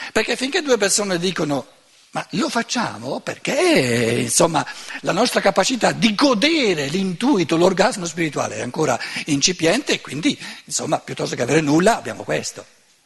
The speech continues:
Però il non mentire sulla dire-, direzione dell'evolu-, dell'evoluzione si-, significa dire la verità,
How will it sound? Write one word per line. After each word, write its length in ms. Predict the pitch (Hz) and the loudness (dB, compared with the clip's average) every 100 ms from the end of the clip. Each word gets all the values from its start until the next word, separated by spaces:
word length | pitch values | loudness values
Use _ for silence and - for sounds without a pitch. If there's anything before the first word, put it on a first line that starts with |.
| _ _ - - | _ _ -16 -6
Però 300 | - 196 233 | 0 4 4
il 220 | 196 202 - - - - - - - _ _ | 2 -2 -4 -12 -16 -16 -14 -14 -16 _ _
non 380 | - 143 208 277 | -6 2 4 4
mentire 440 | 254 233 294 359 | 2 2 4 4
sulla 240 | - 240 180 | 4 4 2
dire-, 320 | 165 240 175 | 2 2 2
direzione 420 | 170 214 - 226 | 4 2 2 -2
dell'evolu-, 400 | 202 170 147 147 156 | 0 -2 -2 -4 -4
dell'evoluzione 540 | 147 151 147 139 117 | -4 -2 -2 -4 -4
si-, 320 | 104 107 247 202 | -4 -4 -8 -12
significa 380 | - 226 269 294 | -12 -10 -10 -10
dire 180 | 131 | -10
la 120 | 120 98 | -12 -12
verità, 460 | 101 104 113 - | -14 -12 -12 -12